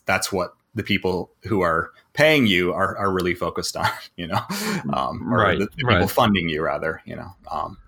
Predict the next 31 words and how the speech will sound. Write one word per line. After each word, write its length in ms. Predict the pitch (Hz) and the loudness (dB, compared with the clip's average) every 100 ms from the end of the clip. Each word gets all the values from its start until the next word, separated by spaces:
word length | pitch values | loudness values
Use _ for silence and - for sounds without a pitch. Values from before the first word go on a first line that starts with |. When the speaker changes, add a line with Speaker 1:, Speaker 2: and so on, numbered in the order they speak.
| _ _ | _ _
Speaker 1:
yeah. 720 | 139 143 - - - _ - | -14 -14 -18 -14 -14 _ -2
Speaker 2:
Well, 280 | 160 120 101 - - | 2 2 -2 -8 -2
paying 300 | 117 120 110 | 2 4 2
for 180 | - 117 | 2 2
you 240 | 101 101 | 4 4
or 300 | 95 92 92 | 4 2 2
funding 420 | - 113 107 95 | 2 4 4 4
you. 140 | 92 90 - 107 | 4 2 0 0
Speaker 1:
Yeah, 220 | 90 82 - | 0 0 -2
you 120 | 110 | 2
know. 180 | 226 - 92 - | 2 2 0 0
Speaker 2:
<laughs> 180 | - | -6
Same 360 | - - - 107 | 0 2 4 4
thing. 400 | - - 160 135 - - - | 2 0 2 2 -2 -16 -10
<laughs> 100 | 127 _ _ _ _ - - - - - - | -10 _ _ _ _ -20 -14 -14 -14 -14 2
Speaker 1:
Well, 200 | 135 160 | 6 6
Speaker 2:
Okay, 60 | 170 | 6
Speaker 1:
our 80 | |
Speaker 2:
all 60 | 170 | 6
right. 80 | - | 6
Speaker 1:
customers 540 | 147 180 - 139 113 - | 4 4 4 6 6 6
pay 200 | 123 107 | 4 4
for 240 | - 92 80 | 4 2 2
us, 200 | 80 - | 0 0
but, 220 | 92 87 | -2 0
you 80 | 87 | -2
know, 400 | 85 85 87 90 | -2 -2 0 0
the, 160 | 98 | 0
<laughs> 880 | 92 95 98 107 127 131 - 110 104 | 0 0 -2 0 2 0 -2 -6 -6
the, 440 | 101 101 95 95 101 | 0 2 2 0 0
the 300 | 110 101 | 0 2